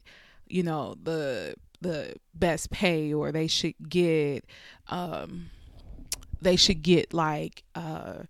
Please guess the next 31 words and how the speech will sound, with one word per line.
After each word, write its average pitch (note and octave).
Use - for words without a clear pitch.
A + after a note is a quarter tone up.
awards E3
or D#3
accolade-, D#3+
accolades D#3+
or D#3
whatever, D#3+
j-, -
like, D#3+
walking E3
fresh -
through E3
the D3+
door. F3
And D#3+
it's D#3+
like, D#3
you G#3
have G3
to E3+
prove G#3+
yourself, D#3+
and E3+
you E3
have E3
to E3
really G3
put F3
in E3+
the E3+
work D#3+
to, D#3+